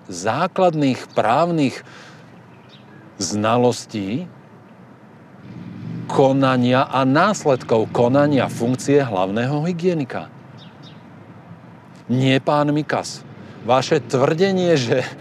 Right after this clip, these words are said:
predĺženie núdzového stavu má byť akýmsi vyvážením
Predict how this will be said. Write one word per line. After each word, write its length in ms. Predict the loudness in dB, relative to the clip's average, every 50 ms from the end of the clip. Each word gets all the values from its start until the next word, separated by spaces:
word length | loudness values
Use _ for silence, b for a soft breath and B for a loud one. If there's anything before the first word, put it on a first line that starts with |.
| B B B B 0
predĺženie 640 | 0 2 4 2 2 2 2 2 2 2 2 2
núdzového 560 | 2 0 0 0 2 2 2 2 2 0 0 -4
stavu 340 | -2 0 2 2 2 2 2 2
má 160 | 2 2 2
byť 240 | 2 0 0 0 0
akýmsi 480 | -2 -4 -6 -6 -6 -4 -2 -2 -2
vyvážením 960 | -2 -2 -4 -4 -2 0 2 2 4 4 2 2 2 2 2 2 2 0 0